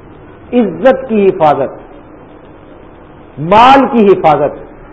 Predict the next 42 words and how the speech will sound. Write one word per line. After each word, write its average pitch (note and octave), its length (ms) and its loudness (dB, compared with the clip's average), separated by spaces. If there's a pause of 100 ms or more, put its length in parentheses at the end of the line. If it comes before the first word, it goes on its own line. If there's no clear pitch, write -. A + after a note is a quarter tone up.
(120)
نسل A#3 440 2
کی C3+ 220 -6
حفاظت۔ G2+ 380 -10 (1000)
اگر C#4 200 4 (100)
یہ A#3+ 200 2 (160)
پانچ B3+ 340 2 (160)
چیزیں G#3 260 -2 (100)
جو D#3+ 120 -2
ہیں A#2 160 -8 (1500)
ان A#3 60 0 (100)
میں B3 120 2 (140)
فائدہ A3 420 4
ہوتا E3 320 0
ہے، - 140 -4
جس E3+ 200 -6
میں G3 120 -4 (120)
سب D4 120 2 (100)
سے A3+ 120 -2
پہلے F#3 380 2
دین C#3+ 220 -8
ہے، A2+ 40 -10
اگر B2 220 -6 (120)
دین A3 260 -2
کی F#3+ 120 0
حفاظت G3 460 -2
نہیں A3 200 -4
ہوتی G#3 240 -2
تو G3+ 80 -2
باقی G3+ 400 -2
سب A#3 220 -2
حفاظتیں D3 420 -4
بیکار A#2 420 -8
ہیں۔ F#2 120 -16 (480)
دین B3+ 260 0
کے A3+ 180 0
ساتھ G3 300 4
باقی A3+ 280 2
چیزوں F#3+ 260 -2
کو F#3 60 -4
بھی D#3+ 120 -6
دیکھنا C#3+ 380 -4
ہے۔ - 100 -16